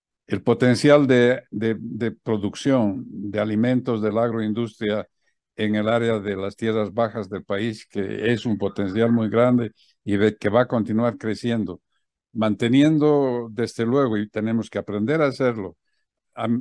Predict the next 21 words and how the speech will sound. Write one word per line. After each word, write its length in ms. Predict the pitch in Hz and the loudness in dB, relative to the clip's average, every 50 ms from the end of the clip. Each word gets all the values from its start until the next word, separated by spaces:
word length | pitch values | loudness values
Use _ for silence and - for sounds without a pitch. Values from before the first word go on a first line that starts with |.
| - | -4
a 120 | - 107 107 | -4 -4 -2
mantener 500 | 107 107 110 104 - 113 113 123 139 139 | 0 0 -2 -2 -2 0 0 2 2 2
el 140 | 135 127 113 | 2 0 -2
equilibrio 560 | 113 107 - 110 113 123 127 120 113 113 110 | -4 -6 -6 -4 -2 -2 -2 0 -2 -2 -2
ambiental 560 | 107 104 107 107 104 107 104 - 127 123 120 | -2 -2 -2 -2 -4 -2 -2 0 -2 -2 -2
sin, 420 | - - - 107 104 107 - 101 92 | -4 -8 -8 -6 -6 -8 -8 -12 -18
sin 380 | - - 101 101 101 101 98 92 | -14 -8 -6 -6 -6 -6 -2 0
depredar 640 | 113 110 110 - 107 107 104 104 127 131 127 123 - _ _ _ _ _ _ _ - | 0 0 2 2 2 4 4 6 4 4 4 2 -2 _ _ _ _ _ _ _ -8
el 180 | - 104 98 | -6 -6 -2
territorio 840 | - 113 110 101 104 107 107 - 117 107 113 113 104 104 98 104 - | 0 0 0 0 0 -2 -2 0 0 0 2 0 -2 -2 -4 -6 -8
nacional. 840 | 104 101 104 98 92 - 113 107 104 101 101 107 113 139 156 151 - - - - | -6 -4 -4 -4 -4 -4 -6 -4 -4 -4 -6 -6 -6 -6 -6 -6 -8 -10 -14 -10
Eso 220 | 101 110 107 107 120 | -8 -8 -6 -4 -4
es 120 | 98 98 | -4 0
una 160 | 120 117 117 | 2 2 2
obligación 560 | 110 104 104 98 98 98 98 101 123 135 139 135 | 2 2 2 2 2 0 0 2 2 0 2 0
que 100 | 113 101 | 0 0
debemos 400 | 101 104 104 110 110 107 101 - | 0 0 2 0 0 -2 -4 -6
cuidar, 420 | - 101 98 95 110 120 123 127 - _ _ _ _ _ _ _ - | -6 -6 -4 -2 -2 -2 -4 -6 -10 _ _ _ _ _ _ _ -2
pero 180 | 110 107 123 | 0 0 2
ese 160 | 135 131 143 - | 2 0 0 -2
potencial 600 | - 123 113 - 113 110 110 95 - 135 147 | 0 -2 -2 0 -2 -2 -2 -2 -2 0 0